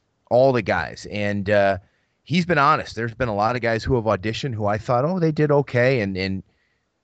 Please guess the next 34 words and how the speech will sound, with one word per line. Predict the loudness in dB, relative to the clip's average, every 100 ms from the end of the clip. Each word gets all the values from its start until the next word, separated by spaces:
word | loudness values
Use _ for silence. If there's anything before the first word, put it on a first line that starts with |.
| _ -16
not | -6 0 0
a | -2
chance. | -4 -6 -6 -12
You |
know, | -10
he | -8
didn't, | -6 -8
he | -6 -6
didn't | -4 -4 -4
think | -6 -2
they | -2
were | -2
very | 0 0 0
good, | -2 -2 -2
and | -6 -8
he | -6
was | -6 -6 -2
obviously | 0 0 -4 -4
very | -2 -2
complimentary | -2 -4 0 0 0 -2 -6 _ _ _ _
of | 0 2 2
what | 2 0
you | 2 2
were | 2
able | 2 0
to |
do, | 0 2
man. | 2 2
So | -2 -6
congrats | -4 -2 2 0 2
on | 0 0
that. | -4 -8 -8
That's | -6 -2
awesome. | -2 -2 -10